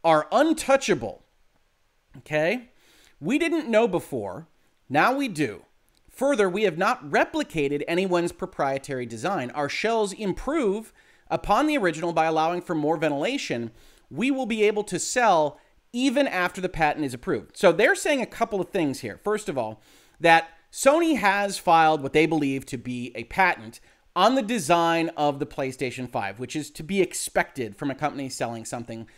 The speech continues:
like the PlayStation five. We'll talk about that more in a second. They say, "While it's pending, while the U S Patent and Trademark Office is looking at it, deciding whether to issue it, et cetera, et cetera, when we make a sale, it's untouchable."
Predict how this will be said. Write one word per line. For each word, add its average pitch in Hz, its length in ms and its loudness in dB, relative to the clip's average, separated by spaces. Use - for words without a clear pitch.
like 262 260 2
the 202 60 -8
PlayStation 143 540 -4
five. 139 180 -2
We'll 165 80 -8
talk 208 200 -2
about 175 220 -2
that 147 140 -2
more 135 180 -6
in 127 40 -8
a 127 40 -10
second. 139 300 -6
They 170 80 -6
say, 185 360 4
"While 190 360 4
it's - 160 -4
pending, 185 560 -2
while 208 380 6
the 233 120 0
U 220 280 0
S 208 160 4
Patent 185 300 0
and 160 80 -4
Trademark 156 380 -4
Office 143 440 -2
is 151 400 2
looking 175 340 0
at 151 160 4
it, 147 100 -2
deciding 139 420 0
whether 139 180 -2
to 139 60 -4
issue 135 260 -4
it, 127 60 -4
et 123 100 -12
cetera, 175 180 0
et - 80 -10
cetera, 127 300 -2
when 247 300 4
we 311 100 4
make 277 240 4
a 247 60 -2
sale, 143 580 2
it's 247 360 -2
untouchable." 220 1200 2